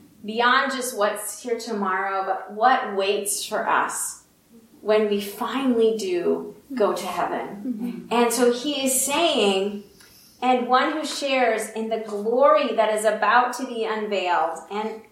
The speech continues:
Speaker 1: really, it's not unveiled until we're there with him.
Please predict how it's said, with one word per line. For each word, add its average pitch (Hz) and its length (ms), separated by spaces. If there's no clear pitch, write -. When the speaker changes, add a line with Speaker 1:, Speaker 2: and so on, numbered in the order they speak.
Speaker 1:
really, 330 460
it's 233 180
not 285 400
unveiled 226 560
until 269 720
we're 285 340
there 311 320
with 294 200
him. 285 360